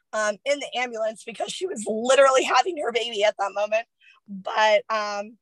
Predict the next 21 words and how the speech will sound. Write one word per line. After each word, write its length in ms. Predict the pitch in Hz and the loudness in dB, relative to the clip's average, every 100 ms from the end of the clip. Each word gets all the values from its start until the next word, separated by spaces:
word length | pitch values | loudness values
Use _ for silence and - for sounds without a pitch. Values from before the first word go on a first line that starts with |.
| _ | _
which 160 | 370 381 | -18 -16
is 120 | - | -16
fine. 400 | - 440 427 233 | -8 -6 -6 -8
She 280 | - - 240 | -10 -6 -4
still 280 | - - 233 | -6 -2 4
got 180 | 240 233 | 4 4
to 80 | 277 | 0
have 100 | 226 | 0
the 60 | |
birth 240 | 208 226 247 | 0 -4 -4
without 320 | 226 202 226 | -6 -2 0
him 120 | 240 220 | 0 -4
and 120 | 240 | -12
still 220 | - 247 | -16 -12
got 180 | 370 - | -8 -8
to 80 | 277 | -6
have 180 | 330 | -6
a 40 | 220 | -2
natural 360 | 214 208 - | 0 0 -4
birth. 360 | 190 208 220 - | 0 2 2 -2
But 380 | 190 196 190 170 | -4 0 0 -2